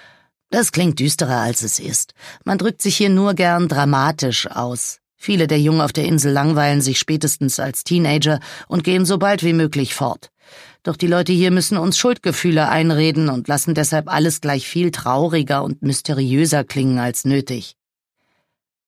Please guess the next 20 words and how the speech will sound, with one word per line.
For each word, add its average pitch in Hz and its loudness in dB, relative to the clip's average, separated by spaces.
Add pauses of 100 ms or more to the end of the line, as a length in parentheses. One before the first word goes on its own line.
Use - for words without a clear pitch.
Eine 170 0
eiskalte 170 -2
Windböe 143 0 (220)
bringt 151 -2
mich 151 -2
zum 156 -4
Schaudern. 117 -6 (1000)
„Alles 127 -2
in 123 -2
Ordnung?“, 175 -2 (500)
fragt - -8
Calder. 117 -6 (640)
„Ja, 160 4
ich 143 -4
bin 151 -4
nur 151 -2
aufgeregt 151 -2 (300)
und 247 0
ich - 0
friere.“ 185 0